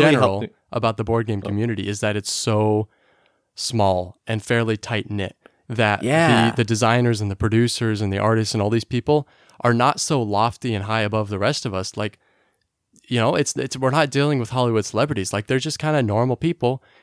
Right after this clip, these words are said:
Speaker 2: and they
Speaker 1: Mm-hmm.
Speaker 2: browse the forums too, and they talk with people, and, you know, it's nice. It's down to earth.
Speaker 1: Yeah. One of my favorite moments from that is Castles of Burgundy. This is a game translated from German, and so, you know, I,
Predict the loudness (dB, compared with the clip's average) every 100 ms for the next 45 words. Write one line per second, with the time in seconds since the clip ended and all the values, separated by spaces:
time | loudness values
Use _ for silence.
0 | _ 0 2 0 0 2 2 2 2 4
1 | 2 -2 -2 2 2 0 -2 0 2 2
2 | 0 0 0 0 0 -2 -4 -8 -6 -4
3 | 0 0 0 -2 -2 -2 -2 -4 _ _
4 | _ _ _ _ -12 -6 -6 -6 -12 -16
5 | _ _ -4 -2 -2 -4 -4 -2 -2 -6
6 | _ _ _ _ _ _ _ _ _ _
7 | 0 2 2 2 2 2 2 0 -2 -4
8 | -2 0 0 0 0 -2 -2 -4 -8 -4
9 | 0 2 0 -2 0 0 0 -2 -2 0
10 | -2 -2 0 0 2 0 0 -2 -2 -2
11 | 0 0 0 -2 -4 -2 -2 0 0 -2
12 | -4 -4 -2 0 0 0 -2 -10 -20 -20
13 | _ -16 -4 0 0